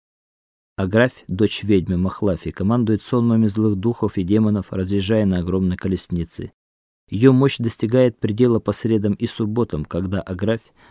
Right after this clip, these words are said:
дочь Маклафи, носится по воздуху, сопровождаемая несметным количеством злых духов. Странная такая зависимость. Одно дело, что существа эти трудятся и в субботу, когда люди отдыхают, но то,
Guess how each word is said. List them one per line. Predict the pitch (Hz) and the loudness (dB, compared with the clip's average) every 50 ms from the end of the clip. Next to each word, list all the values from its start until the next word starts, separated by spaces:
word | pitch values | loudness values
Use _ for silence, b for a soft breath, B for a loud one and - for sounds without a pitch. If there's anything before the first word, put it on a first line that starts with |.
| b _ | b _
дочь | 104 104 98 87 - | 0 0 0 0 0
Маклафи, | - 90 85 - - 101 95 80 - - 78 | -4 -6 -6 -2 -2 -2 -2 -2 -4 -8 -4
носится | 85 98 107 107 - 95 - - 80 | -2 -2 -2 -2 -4 -8 -8 -8 -8
по | - - | -6 -4
воздуху, | 87 95 113 117 104 95 101 92 - 104 | -2 0 0 0 0 -2 -8 -8 -8 -8
сопровождаемая | 95 - - 82 - 90 90 87 82 85 104 107 104 101 95 95 95 90 | -8 -6 -8 -6 -4 -2 -2 -2 -4 -2 -2 -2 0 0 0 -2 -2 -2
несметным | 90 87 82 - - 110 117 110 - - 98 | -2 -4 -4 -2 -2 -2 -2 -2 -2 -6 -6
количеством | 95 - 95 95 92 - - 90 - - - 90 90 | -4 -4 -4 -6 -4 -6 -8 -10 -10 -8 -6 -6 -6
злых | 82 - 82 80 85 - - - | -6 -6 -8 -8 -8 -10 -10 -12
духов. | - - 80 - - 82 82 - _ _ _ _ _ _ _ _ _ _ _ _ _ _ _ _ _ _ _ _ _ _ _ _ _ _ | -8 -8 -8 -8 -10 -14 -14 -14 _ _ _ _ _ _ _ _ _ _ _ _ _ _ _ _ _ _ _ _ _ _ _ _ _ _
Странная | - - - - - 123 135 135 131 123 123 120 | -16 -16 -8 -2 0 0 2 2 0 -2 -2 -2
такая | - 101 - - 104 101 98 | -4 -6 -4 -2 -2 0 0
зависимость. | 95 92 101 92 82 73 - - 85 82 85 - - - - - _ _ _ _ _ _ _ _ _ - _ | 0 0 -2 -2 -2 -4 -6 -8 -8 -10 -10 -10 -14 -16 -18 -20 _ _ _ _ _ _ _ _ _ -10 _
Одно | 107 101 104 117 131 131 | -8 -4 -2 0 0 0
дело, | 120 117 135 120 92 67 | 4 4 4 4 4 0
что | - - - - 104 | -6 -8 -6 -6 -6
существа | - - 95 - 110 - - - 143 139 | -6 -6 -6 -6 -6 -6 -2 0 0 0
эти | 113 - - | 0 0 -4
трудятся | 90 - 117 120 120 104 101 92 - - | -6 -2 0 0 2 2 0 -2 -2 -8
и | - - 120 120 | -6 -2 -2 -2
в | - | -2
субботу, | - - 104 90 87 101 131 135 - 98 90 | -2 -4 -4 -4 0 -2 -2 0 -2 -6 -6
когда | - 92 92 92 92 | -4 -4 -2 0 0
люди | 98 95 85 92 | 0 0 0 0
отдыхают, | 90 82 80 87 85 - - 101 107 110 113 - _ | -2 -2 -2 -6 -6 -4 -2 0 0 0 -2 -4 _
но | - 104 92 85 | -6 -6 -6 -4
то, | - - 127 123 | 0 0 0 0